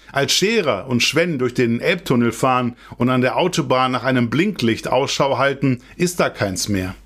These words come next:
Die Entführer wissen jetzt, dass die Polizei im Spiel ist, sind stinksauer und erhöhen den Druck. Remsmars Frau erhält einen Brief. "Sollte die Übergabe aus polizeitaktischen Gründen scheitern,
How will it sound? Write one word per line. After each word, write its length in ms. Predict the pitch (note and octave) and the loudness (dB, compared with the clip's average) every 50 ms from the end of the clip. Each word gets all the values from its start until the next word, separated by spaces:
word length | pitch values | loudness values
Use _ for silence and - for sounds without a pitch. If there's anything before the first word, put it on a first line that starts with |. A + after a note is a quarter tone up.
| _ _ _ _ | _ _ _ _
Die 100 | D#3+ D#3+ | -4 -2
Entführer 540 | D#3+ E3+ - - A3 B3 B3 F#3+ D#3 - D#3+ | -2 0 0 0 2 2 2 2 0 0 0
wissen 260 | G3 E3+ - D#3+ B2+ | -4 -2 0 0 2
jetzt, 340 | A2+ C#3+ - - - - - | 2 0 0 -4 -4 -2 -2
dass 120 | D3+ - | 0 0
die 80 | - E3 | -2 -2
Polizei 480 | - - F3 E3 - - E3 D#3 A#2+ | 0 0 -2 0 0 0 0 0 0
im 100 | G2+ F#2+ | -2 -4
Spiel 400 | F#2 - - - G#2 F#2+ F2 F2 | -6 -6 -2 0 0 0 0 -2
ist, 320 | G2 G2+ - - - - - | -2 -2 -2 -4 -4 -6 -6
sind 220 | - - B2+ C3+ C3 | 0 0 0 0 0
stinksauer 680 | - - C#3 C3+ A2+ - B2+ A#2 A#2+ C3+ E3+ F#3 E3+ - | 0 0 0 0 2 2 0 2 2 2 0 -2 -2 -4
und 140 | E3 D#3 F3+ | -2 0 0
erhöhen 420 | E3 D3+ C#3+ D3+ C#3+ B2 A#2 A#2+ | 0 2 2 2 2 4 2 2
den 160 | C3 C#3+ D3 | 0 0 -2
Druck. 360 | B2+ A#2 A2 G#2 - - - _ _ _ _ _ _ _ - | 0 0 -2 -2 -2 -4 -18 _ _ _ _ _ _ _ -2
Remsmars 480 | C3 C#3 C#3 C3+ - C#3+ B2 A#2+ - | -2 0 -2 -2 0 0 0 0 -2
Frau 500 | - - - B2+ B2+ D#3 F#3+ G#3+ G#3 F3+ - - - | -6 -2 0 0 2 2 0 -2 -4 -6 -14 -16 -4
erhält 280 | - C3 C#3+ D#3+ D#3+ - | -2 0 0 2 0 0
einen 240 | - D#3+ E3 D#3+ D3+ | 0 0 0 2 0
Brief. 440 | D3+ D3 C3+ A2+ F#2+ - - - - _ _ - - - - _ | 0 0 2 0 0 -2 -6 -14 -16 _ _ -20 -20 -20 -20 _
"Sollte 400 | - B2+ C#3 F3 G#3 G3 A#3 G#3+ | 0 2 2 2 2 2 0 0
die 120 | F3 F3+ | 0 0
Übergabe 640 | F3 G3+ F#3+ G#3+ F#3+ D#3 B2+ C#3 B2+ B2+ A#2+ A#2 A#2+ | 0 2 2 2 0 2 2 2 2 2 2 0 0
aus 300 | - A#2+ B2 A#2 - - | 0 0 0 0 -2 -4
polizeitaktischen 960 | - - C3+ B2+ - - F#3+ G#3 F#3+ - - F3 E3+ - - D3+ - - D3 B2+ | 0 0 0 0 0 0 0 0 0 0 -2 -4 0 0 -2 0 0 0 -2 0
Gründen 360 | A#2 B2+ C3 C3 - - C#3 | 0 0 0 0 -2 -2 -2
scheitern, 540 | - - E3+ F#3 G3 - - C#3 A2+ G#2 | 0 2 2 0 0 0 0 0 0 -2